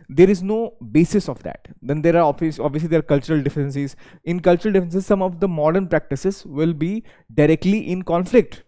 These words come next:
with traditional practices। मैंने आपको मिशी ट्राइब की बात की थी, तो मिशी ट्राइब की भी बात यह है कि वो अपनी कल्चर बिलीफ मानते हैं कि कैसे वो फ्लड मैनेजमेंट के ऊपर काम करेंगे। They have been living in Assam for centuries now, और असम के प्लेन्स में बहुत बार बाढ़ आती है, तो culturally they have prepared themselves to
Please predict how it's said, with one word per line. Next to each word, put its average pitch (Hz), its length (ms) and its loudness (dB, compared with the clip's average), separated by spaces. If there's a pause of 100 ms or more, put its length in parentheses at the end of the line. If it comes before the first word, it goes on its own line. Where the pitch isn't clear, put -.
(200)
with 147 140 -4
traditional 139 320 -4
practices। 120 380 -6
मैंने 147 180 -4
आपको 156 180 -4
मिशी 156 220 -6
ट्राइब 160 200 2
की 165 100 -6
बात 151 180 0
की 160 140 -8
थी, 208 160 -4 (420)
तो 175 60 -4
मिशी 185 260 0
ट्राइब 208 240 4
की 208 100 -6
भी 202 60 -2
बात 185 260 2
यह 190 60 4
है 196 60 2
कि 196 100 -4
वो 190 140 -2
अपनी 190 220 -2
कल्चर 185 280 0
बिलीफ 175 260 0
मानते 151 320 -2
हैं 160 80 0
कि 165 120 -4
कैसे 190 440 2 (360)
वो 160 100 -4
फ्लड 196 300 2
मैनेजमेंट 180 440 0
के - 100 -4
ऊपर 180 180 -2
काम 160 260 -2
करेंगे। 160 320 -4
They 185 240 4
have 185 260 2
been 180 280 0
living 185 300 2
in 175 120 -2
Assam 156 340 -6 (400)
for 165 120 -4
centuries 156 480 -2
now, 107 120 -4
और 104 160 -8
असम 208 360 2
के 202 100 0
प्लेन्स 170 360 -2
में 160 180 -4 (320)
बहुत 165 280 0
बार 147 300 4
बाढ़ 123 200 2
आती 104 260 -6
है, 85 160 -16 (380)
तो 165 300 -6
culturally 202 400 4
they 226 140 6
have - 120 -6
prepared 226 400 6
themselves 170 400 0
to 180 60 -6